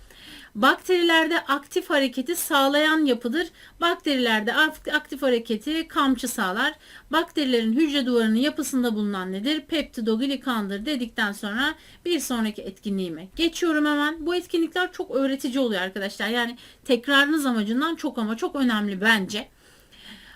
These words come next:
Aşağıda bakterilerin hangileri ototroftur? Şimdi öncelikle ototrofu hatırlayacak olursak,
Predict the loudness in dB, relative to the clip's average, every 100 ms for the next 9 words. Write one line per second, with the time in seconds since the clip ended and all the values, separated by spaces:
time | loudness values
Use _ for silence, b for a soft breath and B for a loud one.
0 | B 0 0 2 2 4 2 2 0 0
1 | 0 2 2 0 2 4 4 4 2 0
2 | 0 0 -2 -6 -6 -12 -8 -2 -2 0
3 | 2 2 2 -4 -4 -6 -4 -6 -4 -4
4 | -4 -4 -2 -2 -4 -4 -2 -2 -2 -6
5 | -8